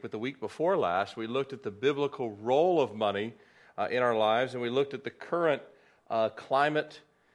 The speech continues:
around us in regards to the love of money, uh, the consuming thoughts of money, uh, the stress of money, the misuse of money,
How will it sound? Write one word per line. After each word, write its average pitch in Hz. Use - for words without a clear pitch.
around 123
us 131
in 113
regards 110
to -
the 107
love 127
of 131
money, 123
uh, 101
the 98
consuming 107
thoughts 135
of 123
money, 117
uh, 101
the 92
stress 131
of 123
money, 120
the 107
misuse 104
of 135
money, 123